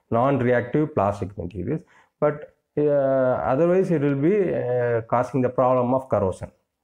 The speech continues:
and slightly toxic in nature. That is, uh, salt hydrates, not the metal, sa-, salt hydrates.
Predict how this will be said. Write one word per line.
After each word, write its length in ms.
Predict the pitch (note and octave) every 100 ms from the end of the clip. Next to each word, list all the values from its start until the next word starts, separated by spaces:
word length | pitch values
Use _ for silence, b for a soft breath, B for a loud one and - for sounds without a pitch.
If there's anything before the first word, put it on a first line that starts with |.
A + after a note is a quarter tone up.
| b b b b
and 240 | - B2 B2
slightly 640 | D3+ E3 E3+ E3+ E3 F3
toxic 440 | C#3 D#3 - E3
in 140 | C#3+ G#2
nature. 260 | F2+ F#2+
That 200 | G2+ G#2+
is, 240 | G#2+ G2 G#2
uh, 440 | F#2 F2+ F#2 F2+ F2+ G#2 A2 - _ _ _
salt 360 | - B2 A#2
hydrates, 500 | A2 G2 F2+ F#2 F2+
not 200 | G#2 G2+
the 40 | G2+
metal, 400 | F#2+ C3 F3 -
sa-, 360 | - - G#2 A#2
salt 380 | - A2+ A2+ G#2+
hydrates. 520 | G2 G2 - -